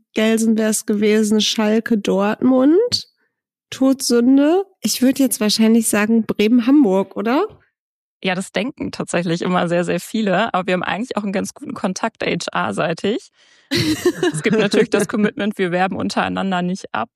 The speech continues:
Speaker 2: Aber wenn man ehrlich ist, muss man natürlich sagen, dass für uns die räumliche Nähe zu Hamburg auch dazu führt,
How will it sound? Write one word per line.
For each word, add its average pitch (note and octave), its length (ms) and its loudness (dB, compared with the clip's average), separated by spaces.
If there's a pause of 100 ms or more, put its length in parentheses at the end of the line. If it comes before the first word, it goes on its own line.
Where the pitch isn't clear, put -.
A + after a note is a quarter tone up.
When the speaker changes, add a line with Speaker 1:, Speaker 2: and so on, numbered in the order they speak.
(100)
Speaker 2:
Aber E3+ 380 0
wenn F3+ 300 -4
man F3 140 -2
ehrlich F#3 260 -4
ist, - 160 -10
muss F3+ 120 -6
man F#3 180 0
natürlich F3 240 -4
sagen, F3 260 -2
dass E3+ 140 -4
für - 120 -12
uns F3+ 220 -4
die - 80 -4
räumliche F3 340 -2
Nähe E3+ 140 -2
zu F3 180 -4
Hamburg F#3 300 -2
auch - 140 -4
dazu - 280 -6
führt, F3+ 420 -4